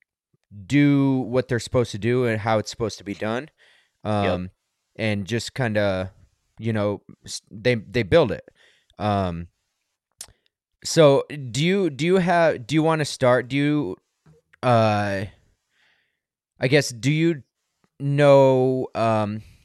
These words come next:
Speaker 1: how you would categorize or how would you define a brand?
Speaker 2: Uh, so Will says this s-, perfectly. The brand is you.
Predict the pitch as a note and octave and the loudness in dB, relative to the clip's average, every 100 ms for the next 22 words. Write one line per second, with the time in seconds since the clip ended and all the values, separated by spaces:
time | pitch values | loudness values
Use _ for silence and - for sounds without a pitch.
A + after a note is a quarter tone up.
0 | _ - - _ - D3 C3+ C3+ A#2+ G#2 | _ -20 -20 _ 2 2 4 0 -2 -4
1 | - A#2 A2+ A2 G#2 G#2 F#2 G#2+ A#2+ A2+ | 0 0 0 0 0 0 -2 -2 0 0
2 | G#2+ A#2+ F#2+ G2+ _ _ - - A#2 - | -2 -6 -6 -8 _ _ -20 -4 -4 0
3 | A#2 G#2+ G2+ G2 G2 F2+ F#2 D#2 C#2 - | 0 2 -2 -4 -6 -4 -4 -4 -8 -14
4 | _ _ _ _ _ _ _ _ - - | _ _ _ _ _ _ _ _ -20 -20
5 | - - _ _ - C#3+ C#3 C#3 C#3 - | -20 -20 _ _ 4 6 10 8 6 0
6 | - D#3 C3+ C3 - _ _ _ C3+ E3 | 2 6 6 4 -4 _ _ _ 4 8
7 | F3 E3+ D#3 C#3+ A2 C3+ B2 - - - | 8 8 4 4 4 2 2 -2 -12 -16
8 | _ _ _ _ _ _ _ _ _ - | _ _ _ _ _ _ _ _ _ -18
9 | - - - - - D#3+ C#3 A2+ F#2+ E2 | -12 -8 -8 -2 2 4 2 -6 -8 -10
10 | - _ - _ _ - B2 D3 D3 F3 | -12 _ -20 _ _ -8 2 6 8 8
11 | F3+ E3 A#2+ G2 F#2+ A#2+ A2 E2 | 4 0 -4 -4 -6 -2 -2 -2